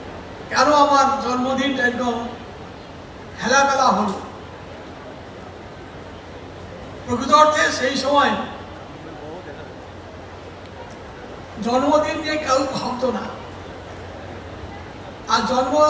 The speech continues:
তারিখ নিয়েও কেউ কিছু মাথা ঘামাতও না। যাই হোক, আমি, আমি যা বুঝেছি,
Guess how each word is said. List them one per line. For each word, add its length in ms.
তারিখ 360
নিয়েও 320
কেউ 260
কিছু 260
মাথা 260
ঘামাতও 500
না। 360
যাই 220
হোক, 320
আমি, 140
আমি 200
যা 240
বুঝেছি, 580